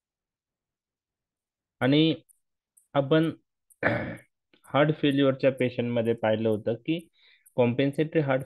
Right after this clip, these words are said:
फेल्युअरमध्ये sympathetic आणि रास system activate होऊन cardiac output restore करायचा प्रयत्न केला जातो. म्हणजे compensatory heart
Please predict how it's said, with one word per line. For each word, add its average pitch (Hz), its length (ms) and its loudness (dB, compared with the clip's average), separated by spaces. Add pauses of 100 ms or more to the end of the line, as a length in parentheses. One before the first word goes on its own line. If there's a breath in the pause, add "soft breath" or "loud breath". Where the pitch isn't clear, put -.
फेल्युअरमध्ये 117 640 -2
sympathetic 127 840 -2
आणि 131 180 2
रास 120 220 0
system 131 460 -2
activate 123 540 -2
होऊन 110 380 -4 (840 soft breath)
cardiac 127 440 2
output 131 460 -2
restore 117 400 0
करायचा 117 400 2
प्रयत्न 107 460 -4
केला 104 300 0
जातो. 104 520 -2 (460 soft breath)
म्हणजे 135 480 2 (720)
compensatory 143 680 0
heart 131 260 -2